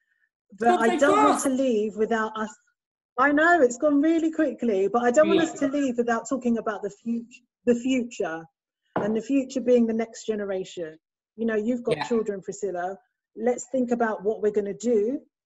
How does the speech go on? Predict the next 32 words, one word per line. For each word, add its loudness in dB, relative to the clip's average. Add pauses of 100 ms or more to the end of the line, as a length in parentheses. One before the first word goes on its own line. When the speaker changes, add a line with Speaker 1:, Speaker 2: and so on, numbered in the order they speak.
Speaker 1:
so 0
that -4
the, -6
the -4
experience -4
is -12
a -6
lot -8
easier -8
for -18
them. -16 (320)
So -2
I 4
just -2
Speaker 2:
Yeah. -6
Speaker 1:
wanna 2
find 0
out -4
from -8
you, -2
what -2
do -8
you -4
think -4
we -8
can -10
do -2
as -8
leaders -4
within -8
our -10
fields, -6